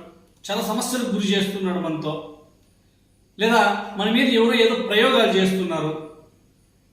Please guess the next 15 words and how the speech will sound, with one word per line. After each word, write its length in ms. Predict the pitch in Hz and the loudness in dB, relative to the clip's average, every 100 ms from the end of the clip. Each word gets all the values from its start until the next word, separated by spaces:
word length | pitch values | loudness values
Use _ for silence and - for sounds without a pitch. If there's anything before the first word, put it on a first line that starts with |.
| - | -10
ఇలాంటివన్నీ 760 | 160 202 233 240 220 202 202 190 | -2 2 2 0 -2 -2 -2 0
కూడా 180 | 185 | 0
మీరు 160 | 190 185 | 0 0
ఏం 240 | 202 202 | 0 -2
చేస్తారంటే 400 | 190 185 180 180 | -4 -4 -4 -2
ఈ 180 | 180 175 | -2 -4
మంత్రాన్ని 760 | 170 196 190 233 240 226 226 208 180 190 190 - - - - - 208 | -4 -6 -2 2 2 2 -2 -2 -2 -2 -4 -8 -14 -20 -20 -8 -2
చేసేటువంటి 460 | 214 226 220 220 | 0 0 -2 -2
పద్ధతి 260 | 190 185 202 | -4 -4 -4
ఉంటుంది, 180 | 196 185 | -2 -2
అది 120 | 185 | -4
కూడా 120 | 214 | -4
చెప్తాను 320 | - - 156 | -8 -6 -6
రెండు 200 | 156 156 | -6 -6
నిమిషాల్లో. 680 | 170 165 165 151 185 - - | -6 -6 -6 -4 -4 -6 -8